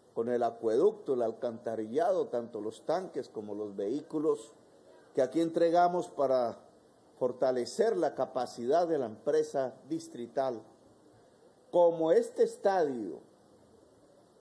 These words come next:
que también tiene una importancia indudable en la paz, en la juventud, en, en la, en la calidad de vida de las gentes.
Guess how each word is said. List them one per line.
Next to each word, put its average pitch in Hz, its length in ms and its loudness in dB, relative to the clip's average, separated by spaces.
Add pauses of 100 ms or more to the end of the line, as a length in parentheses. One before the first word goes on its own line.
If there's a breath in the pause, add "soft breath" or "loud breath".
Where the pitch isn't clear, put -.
(220)
que 101 100 -8
también 139 680 2
tiene 165 220 -2
una 160 180 -2
importancia 139 880 -4
indudable 120 760 -2
en 104 120 -8
la 98 200 -12
paz, 147 380 -6
en 104 140 -8
la 104 80 -10
juventud, 110 680 -4 (1000)
en, 104 320 -10 (120)
en 117 400 -4
la, 110 240 -6
en 127 260 -6
la 123 260 -6
calidad 143 720 -2
de 165 160 2
vida 151 300 2
de 139 100 2
las 123 180 -2
gentes. 143 540 -2